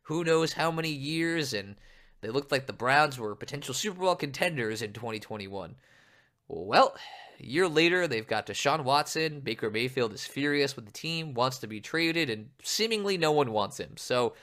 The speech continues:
man, I don't know. You know, <laughs> things change rather quickly. You need a lot of time to be able to evaluate these players and to get the full picture on all of them.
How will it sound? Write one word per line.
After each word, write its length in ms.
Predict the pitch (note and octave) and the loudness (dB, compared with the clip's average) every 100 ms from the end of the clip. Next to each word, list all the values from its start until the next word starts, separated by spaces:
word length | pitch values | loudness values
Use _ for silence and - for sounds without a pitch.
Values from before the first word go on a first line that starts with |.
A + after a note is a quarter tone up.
| - - _ _ C#3+ | -20 -20 _ _ 4
man, 360 | E3 E3+ D#3+ - | 6 6 4 6
I 160 | D3+ | 8
don't 180 | B2+ G2 | 8 4
know. 240 | F2 - - _ - | -4 -6 -12 _ 2
You 180 | C3+ C#3+ | 6 6
know, 100 | C#3 - - - G#3 | 6 0 -8 0 2
<laughs> 80 | - - - G3 - | 2 -2 -12 -8 -2
things 280 | G3+ F#3 | 0 0
change 340 | - F3+ E3 C3+ | -2 0 0 2
rather 240 | C#3 A#2+ | 4 4
quickly. 400 | A2 G#2+ - G2 | 0 -2 -4 -8
You 160 | G2 A2 | -8 -6
need 140 | A#2 | -2
a 60 | A2 | 2
lot 200 | A2+ B2+ | 4 2
of 80 | A2+ | 2
time 260 | A#2+ A2+ | 2 2
to 60 | G#2+ | 0
be 160 | A2 | -2
able 140 | G#2 G#2 | -2 0
to 140 | G2+ | -2
evaluate 540 | G2 G2 F#2+ F#2+ F#2 - | -2 -4 -4 -4 -6 -10
these 200 | G2 - | -14 -12
players 540 | - F#2+ F#2 F#2 - _ _ | -8 -4 -4 -6 -10 _ _
and 160 | - A2+ | -6 -6
to 80 | A#2+ | 0
get 260 | A#2+ C3 | 2 2
the 120 | A2+ | 0
full 300 | G#2+ - B2 | -4 -2 -4
picture 500 | - B2 A2 - G2+ - | -4 -8 -6 -6 -6 -4
on 200 | G2 G2+ | -4 -4
all 300 | - F#2+ F#2 | -4 -6 -6
of 140 | F#2 A2 | -10 -12
them. 200 | F2+ | -12